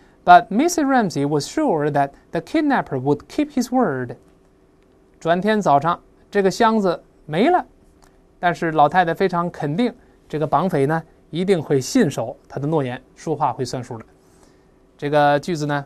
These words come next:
我们先看看语法成分的分析。The next morning 是一个时间状语，转天早上。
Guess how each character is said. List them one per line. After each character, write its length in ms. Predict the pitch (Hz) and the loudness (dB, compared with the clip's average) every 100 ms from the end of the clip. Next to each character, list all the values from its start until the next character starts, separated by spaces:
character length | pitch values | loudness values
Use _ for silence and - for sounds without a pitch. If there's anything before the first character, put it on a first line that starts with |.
| _ | _
我 80 | 135 | -10
们 100 | 135 | -6
先 160 | 151 | -4
看 180 | 147 147 | -4 -4
看 180 | 127 120 - _ | -4 -8 -10 _
语 160 | 139 156 | -6 -2
法 220 | 135 123 | -2 -4
成 200 | - 135 | -6 -8
分 140 | 139 | -6
的 100 | 127 | -6
分 160 | - 135 | -6 -8
析。 140 | 139 - _ _ - _ - - _ _ _ _ _ _ _ _ _ _ _ _ _ _ _ _ _ _ _ _ _ _ _ _ _ _ _ _ _ _ _ _ _ _ _ _ _ _ _ _ _ _ _ _ | -10 -16 _ _ -20 _ -20 -20 _ _ _ _ _ _ _ _ _ _ _ _ _ _ _ _ _ _ _ _ _ _ _ _ _ _ _ _ _ _ _ _ _ _ _ _ _ _ _ _ _ _ _ _
The 140 | 208 | -2
next 240 | 233 302 311 | 0 0 0
morning 420 | 247 233 185 165 - | 2 2 2 -4 -8
是 180 | - | -6
一 80 | 165 | -4
个 180 | 160 151 | -2 -2
时 160 | - 160 | -4 -8
间 160 | 208 | -6
状 240 | 214 165 113 | -4 -4 -6
语， 220 | 107 123 - | -16 -20 -12
转 280 | - 147 156 | -2 -2 -2
天 220 | 170 214 | -4 -4
早 180 | 190 135 | -4 -4
上。 160 | 139 | -6